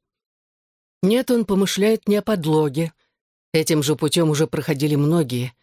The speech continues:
делая вид, будто нашли в сундуке или на чердаке загородного дома покрытую пятнами сырости тетрадь,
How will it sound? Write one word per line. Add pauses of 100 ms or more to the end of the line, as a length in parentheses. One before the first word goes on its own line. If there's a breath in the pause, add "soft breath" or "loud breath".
(500)
делая
вид,
будто
нашли
в
сундуке
или
на
чердаке
загородного
дома (320 loud breath)
покрытую
пятнами
сырости
тетрадь,